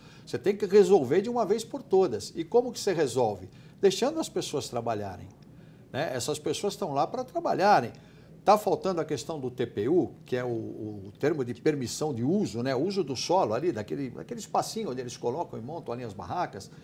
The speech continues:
Então, tem que ter mais. Agora, isso que eu gosto de falar sempre. Você que está nos assistindo, por exemplo, você que é vendedor ambulante,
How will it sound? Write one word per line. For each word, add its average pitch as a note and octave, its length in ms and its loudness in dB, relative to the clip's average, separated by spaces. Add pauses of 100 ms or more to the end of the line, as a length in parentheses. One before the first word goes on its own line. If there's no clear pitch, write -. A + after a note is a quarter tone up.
(440)
Então, A#3 220 -2
tem A#3+ 240 -2
que A#3+ 100 -16
ter C4+ 140 -4
mais. A3+ 680 0 (520)
Agora, D#3+ 500 4 (260)
isso B3+ 460 0
que G3+ 200 -6
eu D3+ 60 0
gosto C#3 480 0
de C#3+ 80 -6
falar C#3 300 0
sempre. - 640 -8 (340)
Você C#3 280 0
que A3 60 -4
está F#3 140 -2
nos C#3+ 120 -4
assistindo, C#3 600 -6
por E3+ 140 0
exemplo, A#2 220 -4
você D3 260 -4
que G3 80 -2
é E3+ 40 2
vendedor D#3 420 -4
ambulante, A2+ 680 -8